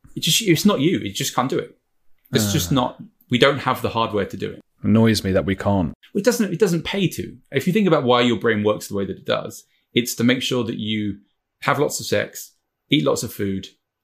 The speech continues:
Speaker 1: live a long time, right? So that you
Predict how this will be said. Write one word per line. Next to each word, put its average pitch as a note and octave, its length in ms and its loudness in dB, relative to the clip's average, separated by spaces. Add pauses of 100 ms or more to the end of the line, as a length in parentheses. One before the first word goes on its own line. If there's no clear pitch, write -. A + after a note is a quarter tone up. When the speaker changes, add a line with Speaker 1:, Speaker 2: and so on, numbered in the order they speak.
(160)
Speaker 1:
live A2+ 180 4
a G#2 40 2
long F#2+ 160 0
time, F#2+ 300 -10 (920)
right? D#3+ 300 0
So - 140 -4
that B2+ 140 -2
you A2 260 -2